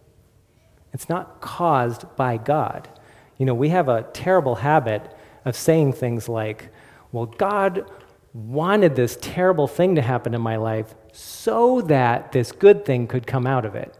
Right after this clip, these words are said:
That's how we like to phrase it. But the Bible doesn't say that. What the Bible actually says is that,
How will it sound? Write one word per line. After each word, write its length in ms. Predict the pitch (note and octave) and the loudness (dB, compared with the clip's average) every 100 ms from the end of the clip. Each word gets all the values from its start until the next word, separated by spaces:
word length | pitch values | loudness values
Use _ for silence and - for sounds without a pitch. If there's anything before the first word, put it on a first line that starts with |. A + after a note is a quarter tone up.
| - _ _ _ _ - | -20 _ _ _ _ -2
That's 180 | D3+ D3+ | -2 0
how 140 | D3+ | -2
we 120 | C#3+ | 0
like 240 | C3 C3 C3 | 2 0 0
to 120 | A#2+ | -10
phrase 340 | - D3 C3 | -2 0 0
it. 220 | A2 - - _ _ _ _ _ _ _ _ _ _ _ _ _ _ - | -4 -14 -20 _ _ _ _ _ _ _ _ _ _ _ _ _ _ -2
But 100 | D3+ | 0
the 80 | D#3+ | 2
Bible 320 | G3+ B3+ B3+ | 2 4 4
doesn't 320 | F3 C3+ - | 4 2 -2
say 360 | - - A3+ A#3 | -6 0 2 2
that. 420 | B2+ A2 - - - - _ _ _ _ _ _ - | 0 -4 -8 -16 -20 -20 _ _ _ _ _ _ -6
What 160 | C#3 | -2
the 60 | D3 | 0
Bible 380 | D3+ F#3 A#3+ C#3 | 2 2 4 4
actually 340 | C3 - C3+ | 4 0 -4
says 540 | A#2 C3+ A#2+ A#2+ C3+ - - - _ _ | -2 -2 -2 -4 -6 -12 -20 -20 _ _
is 220 | D#3+ C3 | -2 0
that, 380 | D3 C#3 C3+ - | 2 2 0 -6